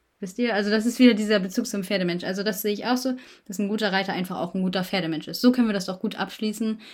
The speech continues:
Ein guter Reiter ist auch ein guter Pferdemensch und das umfasst natürlich auch die Haltung, das Wissen um Medizinisches, um das Pferd herum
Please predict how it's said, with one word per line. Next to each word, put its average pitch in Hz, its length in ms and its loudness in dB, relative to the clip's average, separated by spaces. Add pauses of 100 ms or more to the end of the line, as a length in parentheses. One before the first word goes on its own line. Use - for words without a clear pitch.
(120)
Ein 233 120 2
guter 277 300 2
Reiter 220 360 0
ist 185 140 -6
auch 196 100 -4
ein 196 160 -2
guter 196 240 -4
Pferdemensch 226 480 -2
und 196 120 -6
das 185 260 -2
umfasst 180 440 -6
natürlich 170 420 -8
auch 170 160 -6 (380)
die 214 140 -4
Haltung, 214 600 -2
das 190 160 -6
Wissen 196 280 -6
um 185 380 -2
Medizinisches, 202 960 0
um 196 200 -6
das 190 200 -6
Pferd 196 280 -6
herum 190 460 -6